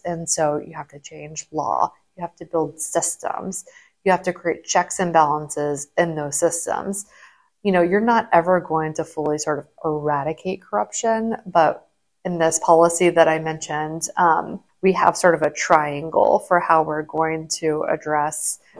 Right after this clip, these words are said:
grand corruption, transnational corruption, and kleptocracy. And it's about three things. Number one, reducing opportunities for corruption. So really making corrupt actors work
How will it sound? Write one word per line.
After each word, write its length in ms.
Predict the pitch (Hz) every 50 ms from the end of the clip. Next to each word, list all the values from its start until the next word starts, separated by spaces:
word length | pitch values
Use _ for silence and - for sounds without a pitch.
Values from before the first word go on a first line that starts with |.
| - -
grand 240 | - 180 175 165 160
corruption, 500 | - - 160 156 156 - - 160 156 151
transnational 640 | 151 - 160 156 156 - - - - - - 170 170
corruption, 500 | - - - - - - - - - -
and 120 | 170 170
kleptocracy. 960 | - - - - - - - - - - - - - - - - - 202 - _ _ _ _ _ _ _ -
And 160 | 180 180 180
it's 200 | 180 175 175 -
about 340 | 170 170 160 160 - - -
three 160 | 180 170 170
things. 520 | 165 - 104 - - 196 214 214 - - -
Number 420 | - 190 185 185 185 180 175 175 170
one, 600 | 160 156 156 151 156 156 165 196 208 202 - - _ _ _ _ _ _ _ _ _ _ _ _ _ _ -
reducing 520 | 185 175 - 175 175 170 - 190 170 -
opportunities 840 | - 160 160 - 160 156 - - 160 156 160 160 160 196 202 202 202
for 160 | - - 214
corruption. 680 | 208 214 - 233 226 226 - - 254 247 240 240 - -
So 140 | - - 180
really 480 | 160 156 170 196 214 220 220 226 226 202
making 560 | 180 160 151 160 156 - 180 180 180 180 170
corrupt 340 | - - 170 156 160 - -
actors 480 | 165 147 147 - - 156 160 160 160 160
work 280 | 156 160 - - -